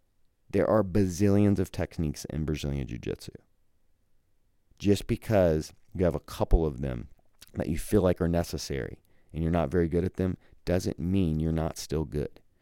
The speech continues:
My closed guard is not black belt level.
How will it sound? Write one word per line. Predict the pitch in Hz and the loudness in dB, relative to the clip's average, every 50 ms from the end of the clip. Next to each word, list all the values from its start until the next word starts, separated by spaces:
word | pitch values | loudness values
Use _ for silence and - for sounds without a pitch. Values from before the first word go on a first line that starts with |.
| _ _ - - - - - - | _ _ -20 -20 -20 -20 -14 -8
My | - 82 87 92 107 120 | -4 0 2 4 4 2
closed | 127 - - - 113 107 101 - - - | 2 0 0 4 4 4 4 2 0 -2
guard | - 85 82 80 76 71 65 - - | 2 2 4 4 4 2 -2 -4 -6
is | - 78 76 73 | -8 -8 -6 -4
not | 78 73 73 76 73 - - | -4 -4 -4 -4 -6 -8 -8
black | - 80 71 73 - - | -8 -8 -8 -8 -10 -10
belt | 73 55 50 | -10 -8 -8
level. | 60 - - - - | -8 -10 -12 -14 -18